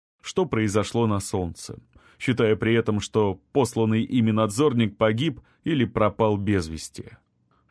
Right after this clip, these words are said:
«Давайте все же по порядку». Пришел в себя президент Хронохода. И Терентий начал рассказ. Рассказ пришлось повторять четырежды, с записью в память кванков комплекса,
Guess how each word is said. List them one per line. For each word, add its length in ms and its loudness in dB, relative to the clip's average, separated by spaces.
«Давайте 640 2
все 280 2
же 140 0
по 140 -2
порядку». 640 0
Пришел 400 0
в 60 -10
себя 280 2
президент 540 0
Хронохода. 720 -2
И 120 -2
Терентий 500 0
начал 420 0
рассказ. 640 -8
Рассказ 420 0
пришлось 440 -4
повторять 480 -2
четырежды, 680 -2
с 120 -4
записью 640 -2
в 120 -10
память 380 0
кванков 540 -2
комплекса, 800 -4